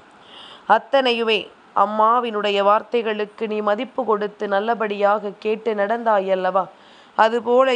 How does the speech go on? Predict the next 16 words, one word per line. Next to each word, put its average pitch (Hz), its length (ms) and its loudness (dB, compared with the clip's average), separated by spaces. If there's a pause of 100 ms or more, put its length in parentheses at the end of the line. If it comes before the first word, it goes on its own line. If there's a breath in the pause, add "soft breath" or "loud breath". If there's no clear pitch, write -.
இன்றும் 262 400 -4 (140)
நான் 202 280 2
சொல்வதை 220 500 -4
கேட்டு 220 400 -4
நட. 190 180 0 (960)
"உன் 196 240 -2
மூட்டை 208 400 -2
முடிச்சை 202 500 -4
கட்டிக்கொண்டு 214 720 -2
நான் 190 220 -2
தயாராக 190 600 0 (160)
இரு" 214 220 -6
என்று 180 260 -8
சொல்கிறேன் 190 640 -6
என்றால், 175 400 -2 (560 loud breath)
நிச்சயமாக 220 1000 0